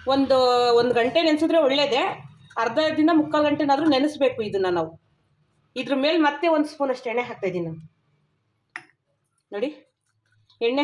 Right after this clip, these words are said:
ಹಾಕಿ ಈಗ ನಾವು ಇದನ್ನ ನೆನೆಯಕ್ ಬಿಡ್ತೀನಿ. ಈಗ ಗ್ಯಾಸ್ ಹಚ್ಚಿ ಹೂರ್ಣ ರೆಡಿ ಮಾಡ್ಕೊಳ್ಳೋದು. ಅಂದ್ರೆ ನಾವು ಈಗ ಬೇಳೆ ರುಬ್ಬಲ್ಲ ಏನು ಮಾಡಲ್ಲ ಅಂತ ಹೇಳಿದೀವಲ್ವಾ, ಹಾಗಾಗಿ ಇದ್ರಲ್ಲಿ ಒಂದ್ ಕಪ್ ರವೆ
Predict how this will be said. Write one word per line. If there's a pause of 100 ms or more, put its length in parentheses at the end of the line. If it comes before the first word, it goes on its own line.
ಹಾಕಿ (1400)
ಈಗ
ನಾವು
ಇದನ್ನ
ನೆನೆಯಕ್
ಬಿಡ್ತೀನಿ. (640)
ಈಗ (160)
ಗ್ಯಾಸ್
ಹಚ್ಚಿ (120)
ಹೂರ್ಣ
ರೆಡಿ
ಮಾಡ್ಕೊಳ್ಳೋದು.
ಅಂದ್ರೆ
ನಾವು
ಈಗ (100)
ಬೇಳೆ
ರುಬ್ಬಲ್ಲ (100)
ಏನು
ಮಾಡಲ್ಲ
ಅಂತ
ಹೇಳಿದೀವಲ್ವಾ, (440)
ಹಾಗಾಗಿ (540)
ಇದ್ರಲ್ಲಿ
ಒಂದ್
ಕಪ್
ರವೆ